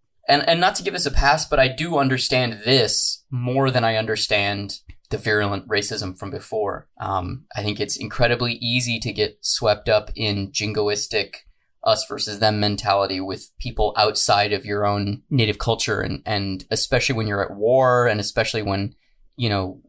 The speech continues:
we viewed ourselves during World War Two as the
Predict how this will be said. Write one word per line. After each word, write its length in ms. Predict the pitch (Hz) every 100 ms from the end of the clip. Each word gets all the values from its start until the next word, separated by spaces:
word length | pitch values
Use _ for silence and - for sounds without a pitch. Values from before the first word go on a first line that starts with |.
| -
we 260 | 117 113
viewed 340 | 104 107 110 113
ourselves 720 | 104 98 113 101 101 98 -
during 260 | 110 104 101
World 140 | 101
War 120 | 104
Two 400 | 101 107 104 98 98
as 380 | 98 98 - -
the 400 | 90 92 90